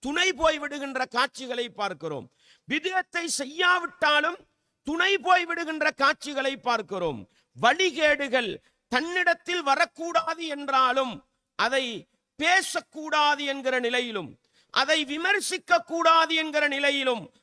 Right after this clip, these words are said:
மாறி இருக்கிற ஒரு நிலையை நாங்கள் பார்க்கலாம். எந்த அளவுக்கு என்று சொன்னால், இன்றைக்கு எங்களுடைய பயான் நிகழ்ச்சிகள், எங்களுடைய மிம்பர் மேடைகள் வெறுமனே எல்லோரும் அங்கீகரித்த பொதுவான விடயங்களாக மாறி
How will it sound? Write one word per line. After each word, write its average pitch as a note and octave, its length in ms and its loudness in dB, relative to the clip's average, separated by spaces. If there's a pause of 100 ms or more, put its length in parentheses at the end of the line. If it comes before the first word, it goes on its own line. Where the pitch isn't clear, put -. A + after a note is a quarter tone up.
(160)
மாறி F4+ 340 4
இருக்கிற D4 400 -4
ஒரு C#4 180 -2
நிலையை C#4 300 2
நாங்கள் A#3+ 440 -2
பார்க்கலாம். E3+ 480 -2 (360)
எந்த E4 260 2
அளவுக்கு D#4 380 2
என்று C4+ 180 -4
சொன்னால், C4 460 2 (460)
இன்றைக்கு E4+ 440 0
எங்களுடைய C#4+ 400 0 (120)
பயான் D4 360 4
நிகழ்ச்சிகள், B3+ 580 -4 (480)
எங்களுடைய E4+ 520 0
மிம்பர் E4+ 440 0
மேடைகள் C4+ 640 0 (400)
வெறுமனே D#4+ 520 2 (420)
எல்லோரும் F4+ 600 0
அங்கீகரித்த D#4+ 760 -4 (560)
பொதுவான F#4 560 0
விடயங்களாக D#4 720 0
மாறி C#4 300 -2